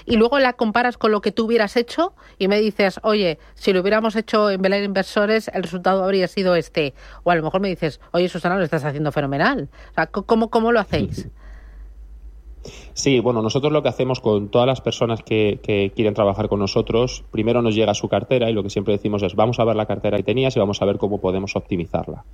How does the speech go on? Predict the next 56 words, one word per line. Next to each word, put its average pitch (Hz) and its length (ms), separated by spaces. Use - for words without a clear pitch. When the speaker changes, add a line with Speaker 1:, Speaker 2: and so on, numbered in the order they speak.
Speaker 2:
Entonces, 110 560
nosotros 123 320
hacemos 139 340
un 127 60
análisis 120 340
de 110 80
su 107 140
cartera 123 540
y - 80
siempre 143 340
que 139 100
vemos 127 380
algún 113 260
fondo 135 460
que, 101 160
bueno, 123 240
pues - 160
que 107 140
no 123 160
encaja, 131 520
lo 113 140
que 107 80
hacemos 131 320
es 127 120
darle 123 320
la 120 100
alternativa 107 640
a 110 60
ese 110 180
fondo, 156 300
a 117 40
ese 117 140
producto, 98 440
¿no? 131 180
Entonces, 117 420
lo 117 140
que 110 60
hacemos 147 340
para 113 280
que 110 140
todas 131 260
las 131 120
personas 123 320
lo 104 120
tengan 113 340
muy 123 160
claro 120 260
y 117 60
puedan 110 240
comprobar 110 380
que 104 60
efectivamente 110 600
podemos 107 400
optimizar 101 460
su - 140
cartera 139 500